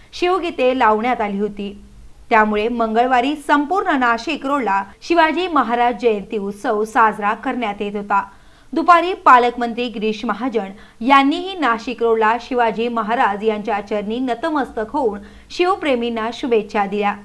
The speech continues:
नाशिक रोड येथे गेल्या वर्षापासून सर्व शिवप्रेमींनी एकत्रित जेल रोड,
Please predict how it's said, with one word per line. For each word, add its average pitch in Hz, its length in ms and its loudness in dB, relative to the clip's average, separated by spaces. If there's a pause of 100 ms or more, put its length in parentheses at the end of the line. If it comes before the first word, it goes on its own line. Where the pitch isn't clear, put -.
(600)
नाशिक 311 400 4
रोड 381 220 2
येथे 302 320 -2
गेल्या 233 340 6
वर्षापासून 226 760 0
सर्व 339 460 0
शिवप्रेमींनी 226 800 0 (140)
एकत्रित 262 600 0 (140)
जेल 202 320 -2
रोड, 208 240 -2